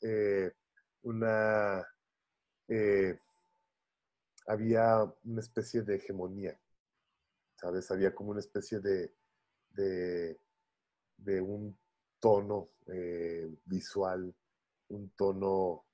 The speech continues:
eh, gráfico muy interesante, eh, eh, que para mí era como una especie de,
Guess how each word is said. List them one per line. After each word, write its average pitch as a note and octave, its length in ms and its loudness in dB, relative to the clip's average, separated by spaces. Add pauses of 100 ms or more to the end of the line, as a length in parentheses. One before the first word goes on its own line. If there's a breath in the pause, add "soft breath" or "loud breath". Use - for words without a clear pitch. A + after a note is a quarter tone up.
eh, E2+ 600 -8
gráfico F#2 580 -2
muy F#2 220 -8
interesante, F#2+ 880 -6 (540)
eh, F2 680 -2
eh, - 420 -6 (380)
que - 120 -10
para G2 240 0
mí G2+ 280 -4 (180)
era G2+ 200 -2
como G2 160 -10
una F#2+ 80 -6
especie - 320 -6
de, F#2 300 -2